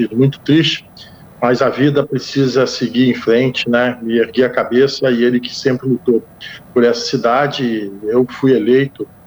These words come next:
até com quinhentos e oitenta e cinco votos pela primeira vez, juntamente com ele, e hoje estava como secretário de saúde, tinha muito o que fazer, e nós vamos dar sequência, com certeza, em tudo que nessa se-, nessa,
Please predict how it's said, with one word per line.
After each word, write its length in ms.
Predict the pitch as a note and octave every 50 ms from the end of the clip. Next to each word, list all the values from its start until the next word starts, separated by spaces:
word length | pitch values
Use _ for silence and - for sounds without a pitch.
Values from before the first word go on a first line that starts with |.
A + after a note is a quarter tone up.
| - - - - -
até 100 | - A#2+
com 160 | - - B2
quinhentos 320 | - - - B2 B2 B2
e 40 | B2
oitenta 280 | A#2 - - A#2+ - A#2+
e 60 | A#2
cinco 260 | - - B2 A2+ A2+
votos 300 | G2 G#2 A#2 B2 B2 A#2+
pela 240 | - - A#2+ A2+ A#2
primeira 420 | - - A2+ A2+ B2 B2 A#2 G#2
vez, 400 | - - A#2 A#2+ B2 A#2+ - - - - - - - -
juntamente 600 | - - B2 B2 A#2+ A2+ A2+ A2+ A2+ A2+ - -
com 140 | - C3 A#2+
ele, 400 | B2 C#3 D#3 D#3 D3 D3+ C#3+ C#3+ - _ _ _ _ -
e 60 | A#2 A#2
hoje 160 | B2+ B2+ B2+
estava 260 | - B2+ B2+ B2 B2
como 220 | A#2+ - C3 B2+ B2
secretário 520 | - - B2 - B2 A#2+ - A#2+ A#2 A#2
de 120 | A2+ -
saúde, 340 | - - A2+ A#2+ B2 B2 -
tinha 120 | - C#3 B2+
muito 240 | C3 C#3 D3+ C#3+
o 20 | D3
que 80 | -
fazer, 380 | - C3 B2 A2+ G2+ B2+ C#3 C#3+
e 20 |
nós 220 | C#3 C#3 C#3+ C#3 C#3
vamos 260 | C3 C#3+ D3 D3+ C#3+
dar 100 | C#3 C3+
sequência, 600 | C3 - - C3+ A#2+ - C3 C3 C3+ C3+ - B2+
com 160 | - - D3 C#3+
certeza, 520 | C#3+ - B2+ - - C3 B2+ B2 B2 B2+ - - - - - - - - -
em 100 | C3 B2
tudo 320 | - - C3+ C#3 C#3+ C#3 B2+
que 400 | - - C3+ C#3 C3+ B2 A2+ B2 - - - - - -
nessa 280 | B2 B2+ B2 - - C3+
se-, 320 | - - - C3 C#3 C#3+
nessa, 520 | C3 A#2 C3 C#3 C#3 - - C3+ - -